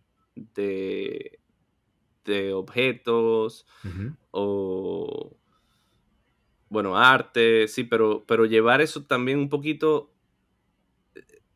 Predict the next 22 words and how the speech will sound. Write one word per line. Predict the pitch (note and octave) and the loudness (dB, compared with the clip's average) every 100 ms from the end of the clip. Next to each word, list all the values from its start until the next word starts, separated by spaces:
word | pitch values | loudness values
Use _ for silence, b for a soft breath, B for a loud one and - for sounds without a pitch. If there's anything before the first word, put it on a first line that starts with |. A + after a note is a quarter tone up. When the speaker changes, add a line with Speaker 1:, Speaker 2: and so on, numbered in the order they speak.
| _ | _
Speaker 1:
donde | G#2+ B2+ B2 A#2+ | -8 -4 0 0
yo | A#2 C#3 | 2 4
veo | E3+ F3+ | 4 2
que | D#3 C#3 | 2 -2
va | A#2 A#2+ C3+ | 2 4 4
a | |
cambiar | D3+ B2 A2+ A#2 B2+ C3 - | 2 -2 0 2 2 2 -2
todo | A#2+ B2 A2 G#2+ | 0 2 2 2
es | |
cuando | G#2+ A#2 A#2 G2+ | 0 0 -2 -2
pueda | A2+ A#2+ C3+ | 0 0 0
salir | C3 A2+ A2 A#2+ C3 C3 | 0 0 0 -2 -4 -2
de | A#2+ | 0
la | G#2+ G2+ | 0 0
parte | G#2 A2 A#2+ | -2 -2 -4
digital | A2+ A2 A2 - G#2 G2 F#2+ _ _ _ _ | -6 -8 -10 -2 -2 -2 -6 _ _ _ _
y | - | -20
pueda | - A2+ A2 A2+ | -4 0 2 2
extenderse | - A#2 G#2+ G#2+ A2 - G#2 | -2 -4 -2 -2 -2 0 0
a | G2 | 0
objetos | G2+ G2+ G#2+ - | -2 -4 -6 -8
físicos | - G#2 - G2+ F#2+ G2 G2+ - | -6 -6 -8 -10 -6 -6 -6 -14